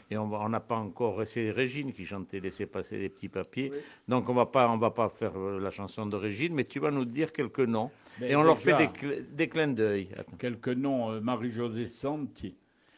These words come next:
Speaker 3: Anne-Marie Dani Tomasi, Cecilia Bernardine, Marie-Antoinette Paulina, Lily Brun, Nathalie Nanina,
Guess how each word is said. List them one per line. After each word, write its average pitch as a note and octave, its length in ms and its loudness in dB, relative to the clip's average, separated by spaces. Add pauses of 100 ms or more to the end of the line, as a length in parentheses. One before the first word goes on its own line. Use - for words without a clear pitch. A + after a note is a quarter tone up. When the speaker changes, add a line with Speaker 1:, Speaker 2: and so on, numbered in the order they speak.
(200)
Speaker 3:
Anne-Marie C3 640 2
Dani A#2 540 2
Tomasi, B2 800 -2 (580)
Cecilia C3+ 600 -4
Bernardine, B2 960 -2 (220)
Marie-Antoinette C3 800 0
Paulina, A#2 640 -4 (760)
Lily B2+ 300 0
Brun, C3 580 -2 (1200)
Nathalie C#3 540 0
Nanina, C3 680 2